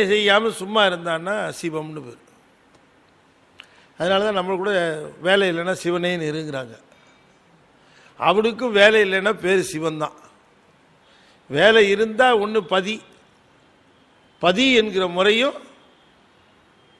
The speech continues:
பிறகு சக்தி என்கிற முறையும். சக்தி என்பது ஐந்து தொழில்களையும் நடத்துவதற்கு தான்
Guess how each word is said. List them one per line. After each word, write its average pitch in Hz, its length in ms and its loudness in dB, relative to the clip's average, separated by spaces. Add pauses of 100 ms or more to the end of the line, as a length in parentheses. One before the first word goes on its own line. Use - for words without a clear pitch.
(100)
பிறகு 208 280 6
சக்தி 202 400 2 (140)
என்கிற 165 280 -4
முறையும். 156 460 -4 (580)
சக்தி 233 320 2 (120)
என்பது 202 300 0 (180)
ஐந்து 190 420 0 (100)
தொழில்களையும் 196 920 2
நடத்துவதற்கு 151 640 -6
தான் 147 260 -12